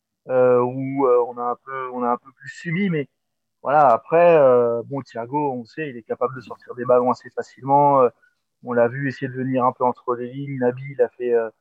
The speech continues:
voilà, il, euh, entre guillemets, Naby, on attend, on, on attend presque plus rien de lui. Donc, euh, bon, déjà, il est sur le terrain, c'est presque un exploit en soi. Et puis, bah, Bajcetic, voilà, il a fait,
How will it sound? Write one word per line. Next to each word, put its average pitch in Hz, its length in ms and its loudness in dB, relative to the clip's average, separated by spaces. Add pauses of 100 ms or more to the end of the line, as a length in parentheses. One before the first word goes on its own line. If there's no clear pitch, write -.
(460)
voilà, 120 380 0
il, - 340 -16 (1200)
euh, 117 80 -16 (400)
entre 143 240 -2
guillemets, 156 260 2
Naby, 147 220 0
on 147 80 0
attend, 135 400 0
on, 139 100 -20 (140)
on 135 80 -6
attend 135 280 0
presque - 340 -10 (160)
plus 139 140 -6
rien 139 200 2
de 160 60 -2
lui. 185 180 -2
Donc, 143 260 -10
euh, 127 140 -4
bon, 131 200 -6
déjà, 131 200 0
il 139 60 0
est 127 40 -4
sur 123 140 -6
le 110 100 -4
terrain, 139 200 0
c'est 123 160 -10
presque - 260 -8
un 120 80 -8
exploit 123 280 -4
en 117 40 -2
soi. 190 300 0 (640)
Et 127 160 -6
puis, 135 160 -8
bah, 120 160 2
Bajcetic, 127 680 -4
voilà, 127 320 2
il 113 80 -8
a 104 60 -10
fait, 107 380 -12